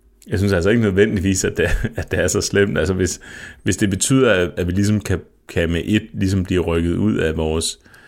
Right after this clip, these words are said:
af vores vante m-, måde at, at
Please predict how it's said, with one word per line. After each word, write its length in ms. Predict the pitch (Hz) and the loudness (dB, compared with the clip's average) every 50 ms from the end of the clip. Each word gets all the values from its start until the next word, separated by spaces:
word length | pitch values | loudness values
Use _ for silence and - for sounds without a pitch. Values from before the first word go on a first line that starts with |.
| - - - - _ - | -20 -20 -20 -20 _ -8
af 100 | - 90 | -6 -2
vores 240 | 82 80 80 - - | -2 -2 -2 -2 0
vante 280 | 92 95 90 71 87 | 0 0 0 -2 -2
m-, 840 | 87 82 80 80 - - 82 78 - - - - 85 92 101 - 110 | -2 -2 -2 -4 -6 -6 -8 -10 -10 -12 -16 -16 -16 -16 -12 -6 -2
måde 540 | 110 98 92 90 87 90 95 98 101 104 92 | -2 0 2 2 2 4 4 4 4 4 2
at, 80 | 85 - - - 87 | 2 -2 -4 -6 -4
at 80 | 85 | -2